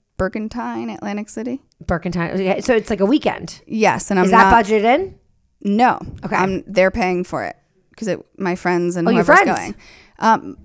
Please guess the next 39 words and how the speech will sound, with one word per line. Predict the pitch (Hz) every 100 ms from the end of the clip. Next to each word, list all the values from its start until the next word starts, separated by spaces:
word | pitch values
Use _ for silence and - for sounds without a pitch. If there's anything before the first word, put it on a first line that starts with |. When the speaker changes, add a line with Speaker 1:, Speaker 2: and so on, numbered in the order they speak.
| _ -
Speaker 1:
I'm | 208
not | 247 233
making | 233 240
them | 220
fly. | - 294 302 285
I'm | 254
not | 214 208
making | 214 220
them | 202 208
do | 233
much. | 226 226
I | 202
think | 214 202
my | 202
sister | 208 214 190
included | 190 196 202
me, | 202 -
or | 208 202
my | 202
sister's | 190 208 -
covering | 226 226
me. | 247 220
I |
don't | 202 156
know. | 180 208
I | 190
told | - 185
them | 180 175
not | 165
to | 185
talk | 160 165
to |
me | 208
about | 233 240
it. | 269
Speaker 2:
Yeah. | 226 208 160 _ _
Speaker 1:
Down | 196 185
to | 190
pay | 185 220 208 262